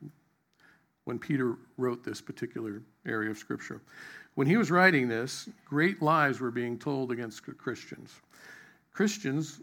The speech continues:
ironically, were being called atheists because they would not participate in the, the immo-, immorality of the day, nor would they worship the idols,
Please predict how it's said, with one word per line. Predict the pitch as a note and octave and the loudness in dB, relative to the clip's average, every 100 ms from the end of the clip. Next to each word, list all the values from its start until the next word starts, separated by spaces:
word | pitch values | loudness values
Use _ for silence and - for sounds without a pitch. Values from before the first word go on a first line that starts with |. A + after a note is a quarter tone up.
| - | -4
ironically, | B2 C#3 A3 F3+ - C3 | 2 4 4 2 2 -2
were | C3+ B2+ | -2 -2
being | C3 C3 | -2 -2
called | C3+ C#3 C3+ B2+ - | -2 -2 -2 -2 2
atheists | F#3+ F3+ A2 G2 - - - _ _ | 2 2 -2 -2 -8 -12 -14 _ _
because | A2+ G#2+ - | -6 -4 -4
they | B2 | -2
would | B2+ C#3+ | 0 0
not | D3+ C#3+ - - _ | 0 -2 -4 -20 _
participate | B2 - E3 - - B2 G#2+ G#2+ - | -10 -4 -4 -4 -6 -4 -4 -8 -8
in | A#2+ | -6
the, | A2 A#2 B2 - _ - | -4 -6 -8 -18 _ -8
the | A#2 | -6
immo-, | A2 A#2+ B2+ - | -4 -4 -6 -4
immorality | D3 C3+ B2 C3+ C3+ A#2 A2 | -4 0 2 4 4 2 0
of | G#2+ | -2
the | G#2 | -4
day, | G#2+ A2+ G#2+ C#3+ - - - - | 0 0 0 -6 -14 -20 -20 -6
nor | C#3 D3 F3 | 2 4 6
would | C#3+ | 4
they | C3 B2+ | 4 2
worship | C#3 C#3 D#3 - | 2 0 -2 -2
the | A#2+ | 0
idols, | B2 D3+ A#2 A2 G#2+ - | 2 2 0 -6 -12 -18